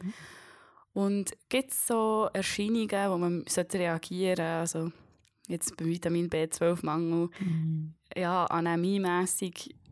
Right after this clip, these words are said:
Speaker 2: ähm, ja, dass man
Speaker 1: Ja.
Speaker 2: vielleicht müder wird, ist jetzt so eins. Aber gibt's so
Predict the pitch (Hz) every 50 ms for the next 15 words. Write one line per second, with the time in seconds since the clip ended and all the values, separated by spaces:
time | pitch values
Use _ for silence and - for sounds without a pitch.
0 | - - - 170 180 175 170 170 170 170 170 175 175 - _ _ _ _ _ -
1 | - 175 175 180 - - 196 - - 156 135 135 139 139 143 151 190 190 190 202
2 | 202 208 202 185 180 185 190 190 190 196 - - 196 196 190 175 - - - -
3 | 190 185 185 190 - - - - - - - _ - 190 185 180 190 190 185 -
4 | - - - - _ - - - - - - - 170 170 - 170 165 - - -
5 | - _ _ _ - 202 - - - - - 175 175 175 170 170